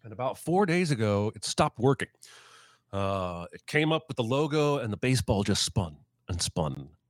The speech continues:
and spun. So I didn't know what to do. I tried turning my T V off and turning it back on. Uh, I rebooted my, uh, internet, and nothing worked. So I went to Twitter and complained about it.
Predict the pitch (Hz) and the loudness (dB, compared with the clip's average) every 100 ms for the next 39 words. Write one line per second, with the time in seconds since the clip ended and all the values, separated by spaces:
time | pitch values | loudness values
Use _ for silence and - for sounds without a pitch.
0 | _ - 90 - - - _ - - - | _ -8 -8 -8 -10 -10 _ -20 -20 -20
1 | - - 131 127 143 127 113 123 143 135 | -20 -6 0 4 4 2 -2 0 2 2
2 | 131 123 98 92 - 113 104 98 92 87 | 0 -2 -4 -6 0 2 4 2 -4 -12
3 | _ - 110 104 90 - 107 123 113 113 | _ 0 2 2 0 0 0 2 2 2
4 | 104 98 95 98 90 - 90 85 127 139 | 0 -4 -2 -2 -2 0 0 2 0 2
5 | 135 131 131 120 _ _ _ _ 104 98 | 2 0 -2 -10 _ _ _ _ -2 0
6 | 98 98 98 98 98 95 113 110 92 120 | 0 0 0 0 -2 -4 -6 -8 -6 -4
7 | 107 95 90 82 78 73 65 - - 82 | -4 0 2 2 2 -2 -8 -10 -4 -2
8 | 78 - 151 156 156 147 135 175 214 185 | -4 -2 0 2 0 -2 -4 -2 2 4
9 | 135 131 - 147 185 180 180 143 143 139 | 4 0 2 2 2 0 0 0 2 2
10 | 120 113 - 123 117 101 98 101 | 0 -2 2 2 2 0 -2 -4